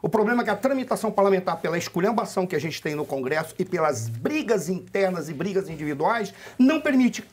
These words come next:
Cada semana é uma nova tramitação. Por quê? Porque são novas estratégias, ficam negociando. Aí aquele que diz assim, "Nós vamos obstruir." Aí ele consegue um avanço pessoal que lhe dá poder.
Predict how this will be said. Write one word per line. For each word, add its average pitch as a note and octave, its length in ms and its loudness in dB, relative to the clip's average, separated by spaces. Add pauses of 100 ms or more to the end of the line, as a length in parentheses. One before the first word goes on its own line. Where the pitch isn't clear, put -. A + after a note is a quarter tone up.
Cada C4 300 2
semana A3+ 480 2
é - 20 2
uma A3 140 2
nova G#3 260 2
tramitação. G3 680 0
Por G#3 160 -2
quê? G#3 100 -2
Porque G#3 180 -8
são G#3+ 160 -4
novas G3+ 300 -4
estratégias, G#3 640 -4
ficam A3 180 -4
negociando. A3 540 2 (240)
Aí F#3+ 180 8
aquele G3 300 6
que F#3+ 100 -6
diz E3+ 140 2
assim, F#3+ 140 0
"Nós G3 260 4
vamos A#3 220 4
obstruir." F#3 560 2 (100)
Aí F3 140 0
ele F3+ 100 -2
consegue D3+ 680 -4
um C#4+ 400 -2 (280)
avanço D#3 540 -2
pessoal A#3 520 0
que A#3 80 -8
lhe A3 80 -4
dá G#3+ 120 4
poder. D#3 460 0